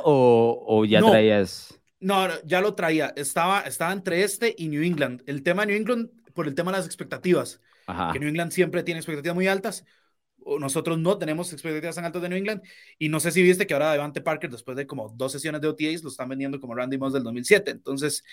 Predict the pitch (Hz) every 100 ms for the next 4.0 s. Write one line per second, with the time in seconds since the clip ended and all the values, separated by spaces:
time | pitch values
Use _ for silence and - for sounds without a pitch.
0 | - - - - - 170 156 156 220 233
1 | - _ 147 143 165 160 294 - 208 196
2 | 240 196 185 185 185 170 180 - 165 139
3 | 170 170 160 165 156 139 165 156 160 -